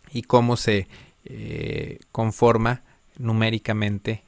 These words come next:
este color. Entonces, eh, entonces vamos a, eh, recordar que empieza esta gráfica en cero y termina en doscientos cincuenta y cinco. Vamos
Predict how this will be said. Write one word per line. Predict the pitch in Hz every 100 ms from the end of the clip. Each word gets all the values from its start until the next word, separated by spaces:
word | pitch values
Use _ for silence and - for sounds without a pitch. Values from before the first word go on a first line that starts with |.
| -
este | 98 - -
color. | - - - - - - _ -
Entonces, | 120 - 131 123 135 131 - - - _ -
eh, | 139 123 113 113 113 110 110 110 - -
entonces | - 135 127 - 127 - - - - -
vamos | - 117 120 -
a, | 104 95 - _ _ _ -
eh, | - 101 82
recordar | 107 113 - 117 120 131
que | - 110 101 - - - _ -
empieza | 123 107 123 117 - 120 110 -
esta | - - 113
gráfica | 117 113 - - 117 117 -
en | 113 104
cero | - 143 147 170
y | -
termina | - 104 104 110 110
en | 110 104 -
doscientos | 120 101 - 107 110 113
cincuenta | - 101 - 95 92
y | 92
cinco. | - - - - - - - _ _ _ _ _ _ _ -
Vamos | 131 135 139 -